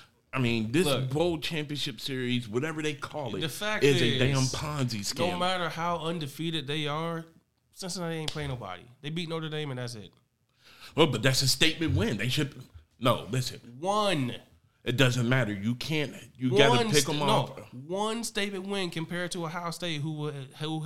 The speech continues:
Speaker 2: would have beaten, what, Penn State, Michigan State, Michigan.
Speaker 1: Bull.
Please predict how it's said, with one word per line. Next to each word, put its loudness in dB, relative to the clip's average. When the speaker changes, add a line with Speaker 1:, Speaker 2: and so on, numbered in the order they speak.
Speaker 2:
would -6
have -4
beaten, -4
what, -10
Penn -6
State, -6
Michigan -6
State, -6
Michigan. -2
Speaker 1:
Bull. 2